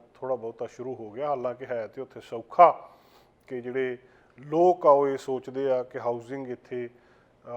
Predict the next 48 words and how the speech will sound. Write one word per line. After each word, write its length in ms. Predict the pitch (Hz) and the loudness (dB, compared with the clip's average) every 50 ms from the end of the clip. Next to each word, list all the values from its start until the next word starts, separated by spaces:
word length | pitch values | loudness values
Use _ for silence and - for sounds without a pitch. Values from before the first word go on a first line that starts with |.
| - - | -6 -4
ਹੋ 120 | 135 139 | -4 -4
ਸਕਦੀ 500 | 143 - - 131 - - 127 127 131 131 | -4 -4 -6 -6 -6 -8 -14 -8 -4 -2
ਆ, 80 | 131 127 | -2 0
ਘਰਾਂ 280 | 123 - 143 131 127 | 0 0 0 0 0
ਦੀਆਂ 200 | 123 135 143 143 | 0 -2 -4 -6
ਕੀਮਤਾਂ 400 | 131 - - 127 123 120 - 135 | -6 -8 -12 -12 -10 -6 -4 -2
ਹੁਣ 100 | 123 127 | -2 -2
ਉੱਥੇ 280 | 123 120 117 - - 143 | -4 -8 -10 -8 -8 -6
ਵੀ 80 | 147 147 | -6 -4
ਵਧਣੀਆਂ 360 | 131 135 135 151 156 151 131 | -6 -6 -6 -6 -8 -8 -10
ਸ਼ੁਰੂ 220 | - - 147 151 | -10 -10 -8 -8
ਹੋ 140 | 131 131 120 | -6 -8 -8
ਗਈਆਂ। 300 | 113 120 123 123 123 123 - - _ _ _ _ _ _ _ _ | -8 -10 -10 -10 -10 -12 -14 -18 _ _ _ _ _ _ _ _
ਸੋ 240 | - - 196 208 - | -6 -6 -6 -4 -4
ਇਹ 100 | 214 208 202 - - | -6 -8 -8 -8 -2
ਚੈਲੰਜਿੰਗ 680 | - 165 151 156 180 190 196 180 208 220 220 220 214 214 | 4 4 6 6 4 2 -2 -2 -4 -4 -4 -4 -6 -8
ਜਿਹੜਾ 420 | 214 180 180 180 196 190 185 170 | -8 -4 0 4 4 6 6 4
ਇਸ 180 | 160 - - 165 | 2 0 -2 -4
ਵੇਲੇ 400 | 165 165 170 175 180 185 185 185 - - _ _ _ _ _ _ _ _ _ _ _ _ _ _ _ _ _ _ _ _ _ _ _ _ - - - | -4 -2 -2 -2 -2 -2 -2 -4 -10 -20 _ _ _ _ _ _ _ _ _ _ _ _ _ _ _ _ _ _ _ _ _ _ _ _ -14 -10 -8
ਅਲਬਰਟਾ 440 | 139 131 131 156 180 185 - 220 208 | -4 2 4 6 6 6 6 4 4
ਦੇ 100 | 202 202 | 4 2
ਲਈ 140 | 185 170 | 2 2
ਵੀ 120 | 156 156 156 | 0 0 -4
ਸਿਚੁਏਸ਼ਨ 560 | - - - - 143 135 120 - 143 135 127 | -6 -8 -10 -6 -6 -6 -4 -4 -6 -6 -6
ਬਣੀ 300 | 117 113 113 113 110 107 | -6 -8 -8 -10 -14 -16
ਆ 40 | 101 - _ _ _ _ _ _ _ _ _ _ _ _ _ _ | -20 -20 _ _ _ _ _ _ _ _ _ _ _ _ _ _
ਕਿ 80 | - 127 | -16 -12
ਦੋ 160 | 113 - 127 | -8 -6 -2
ਲੱਖ 220 | 131 143 135 - 143 | -2 -2 -2 -4 -4
ਬੰਦਾ 280 | 123 123 123 131 135 | -8 -4 0 0 0
ਜੇ 80 | 135 143 | 0 -2
ਪਿਛਲੇ 300 | 135 - 120 139 139 135 | -8 -10 -8 -6 -6 -4
ਸਾਲ, 200 | - 151 139 147 | -2 -2 -2 0
ਹੋ 140 | 143 160 151 | 0 0 -2
ਸਕਦਾ 400 | 135 147 147 165 180 190 185 180 | -2 -4 -4 -2 0 0 0 0
ਇਸ 80 | 156 | -2
ਸਾਲ 200 | - - 165 160 | -4 -4 -4 -4
ਹੋਰ 240 | 151 - 131 120 135 | -6 -8 -10 -8 -4
ਵੱਧ 200 | 156 170 165 160 | -4 -4 -4 -4
ਜਾਣ, 100 | 165 165 | -8 -16
ਕਿਉਂਕਿ 300 | 160 - 165 160 165 156 | -14 -14 -12 -10 -10 -10
ਕੈਂਪੇਨ 460 | 156 - 131 123 120 139 127 131 135 | -8 -10 -10 -10 -10 -10 -12 -10 -10
ਤਾਂ 100 | 131 143 | -10 -10
ਹਜੇ 160 | 127 135 120 | -8 -8 -8
ਵੀ 100 | 139 175 | -8 -8
ਚੱਲ 200 | 180 - 170 147 | -4 -4 -4 -4
ਰਹੀ 220 | 131 139 147 165 160 | -4 -4 -6 -6 -8
ਆ, 60 | 151 | -10